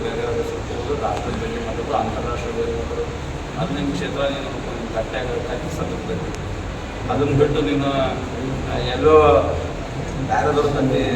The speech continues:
ನೋಡಕ್ ಹೋಗ್ತದೆ. ಇದ್ದದಕ್ಕೆ ನಿಮ್ಮ ಕ್ಷೇತ್ರವನ್ನ ನೀವು ಏನ್ ಮಾಡಿರಿ, ಅದಕ್ಕೆ ಅಕೌಂಟಬಿಲಿಟಿ ಇರಲಿ ಮೊದಲು. ನಿಮಗೆ ಜನ ಈಗ ಆಶೀರ್ವಾದ ಮಾಡ್ಯಾರ, ನೀವು ಜನರು ಋಣ ತೀರಿಸಬೇಕಾಗಿದೆ ನಿಮ್ಮ ಕರ್ತವ್ಯ. ನೀವು ಇವತ್ತಿನ ಮಟ್ಟ ಏನು, ಏನು ಮಾಡಿರಿ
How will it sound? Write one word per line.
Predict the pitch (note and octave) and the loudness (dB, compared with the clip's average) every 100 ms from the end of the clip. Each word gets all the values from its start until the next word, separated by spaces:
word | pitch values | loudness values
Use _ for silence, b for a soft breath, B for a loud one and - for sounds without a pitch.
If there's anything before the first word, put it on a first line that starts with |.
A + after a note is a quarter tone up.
| - - - - - | 0 -2 -6 -6 -6
ನೋಡಕ್ | A2 A#2+ | -4 -4
ಹೋಗ್ತದೆ. | A2 - G2+ - G#2+ - - - - C3 | -4 -4 -4 -2 -4 -4 -6 -6 -6 -4
ಇದ್ದದಕ್ಕೆ | C3+ C3 F3+ - - - | -2 0 2 2 2 0
ನಿಮ್ಮ | C#3 - - | 0 0 0
ಕ್ಷೇತ್ರವನ್ನ | D3+ - - B2+ C3 C3+ B2+ - - - | 0 0 0 0 0 0 -2 -4 -6 -6
ನೀವು | C3 C3+ B2+ | -2 -2 4
ಏನ್ | - D3+ | 4 6
ಮಾಡಿರಿ, | C3+ C3+ B2+ - - - | 2 2 -2 -4 -4 -6
ಅದಕ್ಕೆ | A2 - | -6 -2
ಅಕೌಂಟಬಿಲಿಟಿ | - - C#3+ - - - - | -2 0 2 2 2 -2 -4
ಇರಲಿ | G#2 C#3+ | -4 -4
ಮೊದಲು. | - - - - - - - - | -4 -4 -4 -4 -6 -6 -6 -6
ನಿಮಗೆ | C#3+ D3 C#3+ | -4 -2 0
ಜನ | - C#3+ C#3+ | 2 4 4
ಈಗ | C#3 | 4
ಆಶೀರ್ವಾದ | - - - C#3 C3+ | 4 2 0 0 0
ಮಾಡ್ಯಾರ, | C3+ - C3 C3+ - - - C3 C3+ | 0 0 -2 -2 -2 -4 -4 -4 -4
ನೀವು | - D#3 | 2 2
ಜನರು | C#3+ C#3 D3+ C#3+ | 2 0 2 2
ಋಣ | D3 | 2
ತೀರಿಸಬೇಕಾಗಿದೆ | B2+ B2+ B2+ - C3+ - D3+ | 2 0 0 -2 -2 -2 -2
ನಿಮ್ಮ | C#3 - | 0 0
ಕರ್ತವ್ಯ. | - A#2+ C3 - - - C3 C3 | 0 0 0 -2 -6 -6 -2 0
ನೀವು | D3 C#3+ | 4 6
ಇವತ್ತಿನ | C3 D#3+ D3+ C3+ D3+ | 8 8 6 4 4
ಮಟ್ಟ | C#3+ | 4
ಏನು, | C#3 B2 | 4 2
ಏನು | A#2 - | 2 2
ಮಾಡಿರಿ | - - - - | 0 0 0 -2